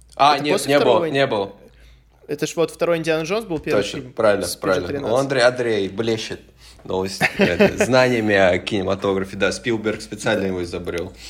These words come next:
Speaker 2: Да, но, э, то есть до этого не было этого рейтинга, который не пускал людей, детей до тринадцати лет.
Speaker 1: Мгм.
Speaker 2: И этот рейтинг P G — это просто как бы фильм для всех,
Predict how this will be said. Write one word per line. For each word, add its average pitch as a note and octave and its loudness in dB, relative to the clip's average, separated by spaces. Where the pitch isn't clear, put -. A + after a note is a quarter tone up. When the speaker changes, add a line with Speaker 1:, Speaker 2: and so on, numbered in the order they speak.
Speaker 2:
Да, D3 6
но, D3 2
э, D3 -2
то F3+ 0
есть D3 -2
до D#3+ 0
этого F#3+ -2
не F3 -4
было E3 0
этого D3 -4
рейтинга, E3+ -6
который D3 -4
не D3 -8
пускал C3+ -6
людей, C#3+ -4
детей D3+ -6
до C3+ -6
тринадцати C#3 -10
лет. C3+ -10
Speaker 1:
Мгм. F#2+ -4
Speaker 2:
И C3+ -2
этот C#3+ -10
рейтинг E3+ -6
P E3+ -2
G — D#3 -6
это F#3+ -6
просто - -10
как D3+ -8
бы C#3+ -12
фильм E3+ -8
для C#3 -6
всех, B3 -4